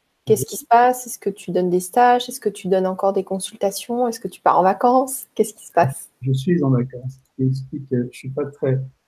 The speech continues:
Speaker 2: alors, euh, voilà. Est-ce que tu, vous voyez quelque chose là ou pas ?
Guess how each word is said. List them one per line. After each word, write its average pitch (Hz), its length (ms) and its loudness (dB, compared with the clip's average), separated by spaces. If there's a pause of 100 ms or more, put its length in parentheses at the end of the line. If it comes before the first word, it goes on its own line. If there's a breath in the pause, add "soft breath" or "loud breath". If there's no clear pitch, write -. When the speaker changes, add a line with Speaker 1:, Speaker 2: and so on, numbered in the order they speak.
(680)
Speaker 2:
alors, 135 360 0 (180)
euh, 131 500 0 (800)
voilà. 131 600 -2
Est-ce 147 120 -12
que - 80 0
tu, - 220 -2 (180)
vous 160 120 -6
voyez 156 260 0
quelque 147 300 -6
chose 180 360 0
là 175 80 -2
ou 143 240 -4
pas ? 120 160 -10